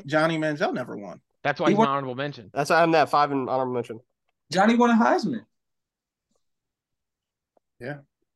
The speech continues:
Speaker 4: Jimmy
Speaker 1: The,
Speaker 4: was,
Speaker 1: the,
Speaker 4: Jimmy was
Speaker 1: Jimmer
Speaker 2: Jimmy,
Speaker 4: awesome.
Speaker 2: Jimmy was that guy, but I'm not, I'm not big into, like, the college team. I only remember him for, like, was it, like, three
Speaker 4: Hold on, hold on, whoa,
Speaker 2: N C double A
Speaker 4: whoa.
Speaker 2: games in a
Speaker 4: He won
Speaker 2: tournament.
Speaker 4: a Heisman, right? Didn't Jimmer win, um, Player of the Year?
Speaker 1: That's
Speaker 4: Yeah.
Speaker 1: what, that's what I was gonna say. Yeah, I think
Speaker 3: Yeah,
Speaker 1: he, think he did.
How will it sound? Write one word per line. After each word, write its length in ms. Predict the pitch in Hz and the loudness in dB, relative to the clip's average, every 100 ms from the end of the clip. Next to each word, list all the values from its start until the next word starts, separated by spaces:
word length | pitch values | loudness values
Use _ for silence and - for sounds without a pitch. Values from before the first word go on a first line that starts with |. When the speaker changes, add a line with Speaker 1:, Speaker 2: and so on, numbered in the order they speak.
| _ - | _ -4
Speaker 4:
Jimmy 220 | 139 175 | 0 2
Speaker 1:
The, 40 | 143 | 2
Speaker 4:
was, 100 | 165 | -4
Speaker 1:
the, 40 | - | -2
Speaker 4:
Jimmy 240 | 147 160 | 2 4
was 140 | 165 - | 4 2
Speaker 1:
Jimmer 60 | |
Speaker 2:
Jimmy, 120 | - 240 | 4 6
Speaker 4:
awesome. 260 | - 170 | 6 4
Speaker 2:
Jimmy 220 | 135 240 302 | 2 0 0
was 200 | 277 190 | 0 2
that 280 | 202 185 | 2 2
guy, 280 | 156 160 180 | 0 2 2
but 200 | 165 165 - _ _ - | 2 -6 -8 _ _ -4
I'm 220 | 160 208 | -2 -2
not, 120 | 196 | -4
I'm 100 | 185 | -2
not 220 | 220 175 | -2 -4
big 200 | 156 185 | -6 -6
into, 120 | 190 | -6
like, 140 | 170 147 _ | -8 -10 _
the 200 | 139 131 - _ _ - | -8 -6 -8 _ _ -4
college 320 | 156 165 165 | 2 2 0
team. 100 | - | -6
I 140 | 147 165 | -4 -2
only 140 | 196 | -2
remember 240 | 170 180 | -4 -6
him 120 | 170 147 | -6 -6
for, 60 | |
like, 120 | 147 135 | -6 -6
was 160 | 147 | -6
it, 20 | |
like, 100 | 131 - | -8 -10
three 320 | 143 147 151 | -6 -2 4
Speaker 4:
Hold 120 | 233 | 6
on, 60 | 233 | 6
hold 160 | 226 | 6
on, 100 | 196 | 4
whoa, 80 | 143 | 2
Speaker 2:
N 40 | 185 | 2
C 20 | |
double 140 | 170 | 2
A 20 | 135 | 0
Speaker 4:
whoa. 40 | |
Speaker 2:
games 240 | 135 147 139 | -4 -10 -10
in 60 | |
a 20 | 120 | -8
Speaker 4:
He 140 | 135 | -4
won 140 | 220 220 | -2 0
Speaker 2:
tournament. 160 | 156 | 0
Speaker 4:
a 20 | 185 190 143 | 0 -2 -4
Heisman, 40 | |
right? 220 | 127 170 | -4 -6
Didn't 240 | 143 208 208 | -4 -4 -2
Jimmer 220 | 185 214 | -4 -4
win, 200 | 185 196 | -4 -4
um, 220 | 180 170 | -2 -2
Player 180 | 156 190 | -4 -6
of 60 | 180 | -6
the 60 | |
Year? 180 | 180 214 - _ _ - | -6 -8 -14 _ _ 0
Speaker 1:
That's 200 | 175 - | 0 0
Speaker 4:
Yeah. 40 | |
Speaker 1:
what, 60 | - | 0
that's 200 | 147 170 | 2 2
what 80 | 151 | 2
I 20 | |
was 100 | 135 | 0
gonna 140 | 127 113 | -2 -10
say. 340 | - 117 113 - | -8 -8 -10 -14
Yeah, 320 | - 107 104 92 | -10 -6 -4 -2
I 60 | 120 | -4
think 320 | - 139 135 | -4 -8 -2
Speaker 3:
Yeah, 160 | 180 185 | -2 -2
Speaker 1:
he, 80 | 101 | -6
think 240 | - 104 | -14 -16
he 100 | - - | -16 -18
did. 120 | - | -14